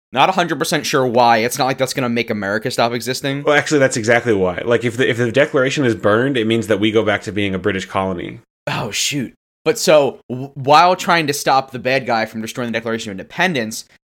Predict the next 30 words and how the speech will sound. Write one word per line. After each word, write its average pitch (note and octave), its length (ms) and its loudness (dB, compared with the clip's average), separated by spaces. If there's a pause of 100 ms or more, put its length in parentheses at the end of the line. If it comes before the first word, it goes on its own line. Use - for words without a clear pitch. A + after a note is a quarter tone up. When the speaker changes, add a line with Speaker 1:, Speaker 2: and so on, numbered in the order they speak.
(140)
Speaker 1:
the A#2 200 -6
backside C3 580 4
of A#2 80 -2
the B2+ 60 0
Declaration A2+ 420 -6
of G2+ 80 -8
Independence B2 720 -2 (220)
has C3 160 -4
a A2+ 60 -6
hidden A2+ 260 -8
treasure D#3+ 420 2
map A2+ 340 0
full C#3 420 -2
of A2 300 -6
ancient B2 500 -6
gold A2 380 -4
treasure A2 460 -4
that F2+ 140 -8
they're G#2 140 -6
all G2 120 -4
trying F2+ 260 -12
to E2 60 -12
find F#2 280 -10
as D2 120 -18
well. C#2+ 460 -12
Speaker 2:
Oh. G2 1040 -4 (160)
Speaker 1:
In B2 140 -6
the A#2 80 -6
second F#3 480 0
movie A2+ 580 -8